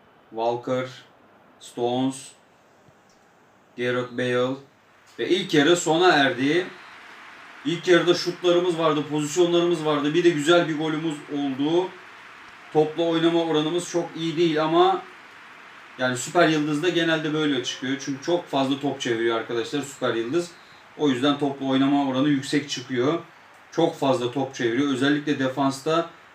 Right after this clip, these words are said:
bazen sıkıştığı zaman aşırı derecede top çeviriyorlar. İleriye doğru atağa bile çıkmıyor neredeyse. Agüero bu arada, kaleci Donnarumma. Kondisyon derecesi A bu hafta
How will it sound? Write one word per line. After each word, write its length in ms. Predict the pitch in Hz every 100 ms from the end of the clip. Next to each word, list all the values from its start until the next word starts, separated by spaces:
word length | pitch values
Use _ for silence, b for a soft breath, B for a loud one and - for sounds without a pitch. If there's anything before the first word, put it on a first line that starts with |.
| - -
bazen 360 | 123 131 135 147
sıkıştığı 500 | 147 - 131 - 147
zaman 300 | 131 147 151
aşırı 340 | 127 120 143 139
derecede 500 | 135 127 127 147 147
top 200 | 135 -
çeviriyorlar. 540 | 123 110 113 113 147 160 - - - -
İleriye 400 | 120 131 143 139
doğru 260 | 131 139 131
atağa 320 | 131 143 131
bile 160 | 139
çıkmıyor 480 | 139 127 - 113 120
neredeyse. 680 | 117 113 110 110 - 156 170 - - - - -
Agüero 680 | 127 127 156 220 220 196
bu 120 | 180
arada, 440 | 175 160 180 208 -
kaleci 480 | 160 151 147 - 143
Donnarumma. 1160 | 165 180 180 160 294 294 226 151 143 - -
Kondisyon 480 | 131 131 131 170 165
derecesi 360 | 156 151 - -
A 280 | 156 170 156
bu 120 | 123
hafta 460 | 117 - 143 -